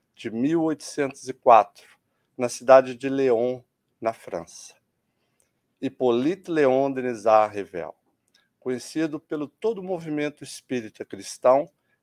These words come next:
pelo codinome de Allan Kardec. E quando nós falamos a respeito do presente, o presente que todos nós, com certeza, podemos dar a ele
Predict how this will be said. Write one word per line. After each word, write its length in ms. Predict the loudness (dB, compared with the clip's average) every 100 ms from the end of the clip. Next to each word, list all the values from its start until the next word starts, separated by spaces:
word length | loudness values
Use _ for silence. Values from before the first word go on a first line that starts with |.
| _
pelo 180 | -4 -2
codinome 880 | -4 -4 -2 -2 -2 -4 -8 -12 -16 _
de 320 | -16 -16 -16 _ -4
Allan 580 | -2 0 -2 -2 -4 -12 _ _ _
Kardec. 920 | -8 -8 -10 -18 -20 -20 _ -20 -20 _ _ _ _ _ _ _ _ _ _ -12
E 60 |
quando 420 | -8 6 6 6 4
nós 1080 | 6 8 8 6 0 -12 -14 -16 -18 -20 _
falamos 720 | _ 4 4 4 0 -2 -6
a 40 | -8
respeito 600 | -8 -10 -10 -12 -12 -14
do 120 | -18
presente, 800 | -12 -8 -6 -4 -4 -6 -14 -20 _ _ _ _ _ -10
o 60 |
presente 640 | -4 -2 0 0 0 -2 -12
que 480 | -10 -6 -4 -6 -6
todos 340 | -4 -2 -4 -2
nós, 560 | 2 4 4 -2 -14 -14
com 140 | -14
certeza, 720 | -10 -8 -8 -8 -6 -4 -6 -12
podemos 800 | -10 -6 -6 -6 -10 -18 -20 _
dar 300 | 4 6 4
a 80 | 2
ele 340 | 0 -4